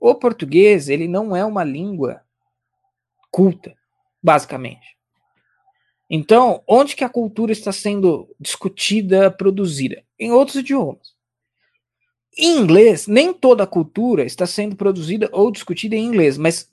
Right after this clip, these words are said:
pelo menos está sendo traduzida para o inglês. Então, assim, o inglês é o básico, né? O inglês é o básico. Espanhol, com sacrifício, você acompanha, né? Não é tão fácil assim como as pessoas dizem,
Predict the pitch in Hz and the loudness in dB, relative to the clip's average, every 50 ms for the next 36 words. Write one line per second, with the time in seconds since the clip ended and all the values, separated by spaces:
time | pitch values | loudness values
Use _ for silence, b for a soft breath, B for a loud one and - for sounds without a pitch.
0 | _ _ - 285 302 302 285 269 277 320 349 359 339 302 294 - - 277 247 - | _ _ 0 2 4 4 2 2 2 0 0 -2 -2 -4 -6 -4 -6 -6 -4 -4
1 | 262 285 285 285 - - - 262 302 349 349 302 269 214 214 254 254 247 240 - | -6 -6 -6 -8 -6 0 2 2 2 2 0 -4 -4 -2 -2 -2 -2 -4 -6 -6
2 | 262 269 269 233 175 139 - - - - - - 320 370 - 311 277 285 294 294 | -8 -8 -8 -6 -6 -6 -6 -6 -12 -18 -6 -4 -4 -4 -4 -6 -8 -6 -4 0
3 | 277 294 311 311 349 359 302 202 170 143 123 - - _ _ _ _ _ _ _ | 0 0 2 2 -2 0 2 0 0 0 -2 -8 -16 _ _ _ _ _ _ _
4 | _ _ _ _ _ - - - 175 - 233 240 240 247 226 226 196 151 139 143 | _ _ _ _ _ -12 -8 -6 -6 -6 -2 2 4 4 4 4 2 4 4 4
5 | 151 175 185 - b b b b b b 196 - - 269 247 226 220 233 254 277 | 4 4 2 -4 b b b b b b -8 -2 0 0 0 2 4 4 6 6
6 | 262 240 - 220 208 - - 196 - - 214 175 - - 226 240 254 247 - - | 4 2 0 -4 -8 -6 -4 -6 -4 -4 -6 -6 -6 -4 -4 -2 -2 -2 -6 -12
7 | - - _ _ _ _ _ _ - - 214 208 - 185 170 156 - 151 143 147 | -12 -16 _ _ _ _ _ _ -4 -4 -4 -2 -2 -6 -6 -6 -4 -2 -2 -2
8 | 170 214 233 _ _ _ _ _ _ _ _ _ _ _ _ - 165 170 180 185 | -2 -6 -12 _ _ _ _ _ _ _ _ _ _ _ _ -6 -2 -2 0 0
9 | 185 208 208 _ - 180 175 175 175 170 - - 156 156 151 147 - 143 - - | 0 -2 -2 _ 4 6 8 8 6 4 0 2 2 2 2 2 -2 -12 -14 -14
10 | 147 - 175 165 156 - - 147 - - 165 160 160 196 233 269 285 | -16 -12 -8 -8 -8 -8 -10 -14 -8 -8 -8 -6 -6 -8 -8 -10 -12